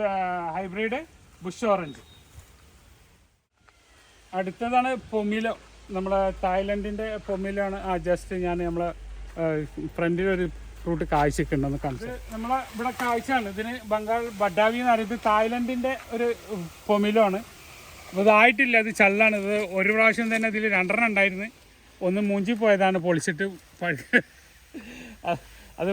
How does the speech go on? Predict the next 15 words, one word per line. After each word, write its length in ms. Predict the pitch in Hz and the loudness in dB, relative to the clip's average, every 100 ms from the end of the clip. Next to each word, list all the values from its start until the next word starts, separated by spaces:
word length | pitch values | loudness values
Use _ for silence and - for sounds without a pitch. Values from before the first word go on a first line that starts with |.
| 190 | 6
വേറൊരാളെ 500 | 190 214 214 214 220 208 | 8 8 8 8 6 4
വീഡിയോയിലുണ്ട്, 560 | 196 202 220 214 196 196 | 2 2 2 0 0 -2
അത് 80 | 185 190 | -2 -2
വരും. 220 | 165 185 190 - 170 | -4 -4 -10 -10 -8
നമ്മളെ 280 | 160 170 170 175 - - 170 | -6 -6 -6 -8 -18 -10 -6
അംറാസ് 360 | 170 185 185 208 | 0 0 0 0
ഭായി 140 | 208 202 | 0 -2
വന്നപ്പോൾ 520 | 196 190 196 196 202 185 196 | -4 -6 -6 -6 -8 -8 -10
എടുത്തപ്പോൾ 340 | 160 190 180 | -8 -6 -4
ഉള്ളൊരു 200 | 196 185 180 | -4 -4 -4
വീഡിയോയിലുണ്ടായിരുന്നു. 640 | 175 175 185 180 165 170 165 | -2 -2 -2 -2 -2 -2 -4
അവ-, 140 | 170 | -4
അവനക്ക് 200 | 170 180 202 | -4 -2 -2
വേണ്ടിയിട്ട് 320 | 196 185 196 180 | -2 -4 -4 -2
പൊളിച്ചപ്പോൾ 480 | 165 190 185 175 | -2 -4 -6 -6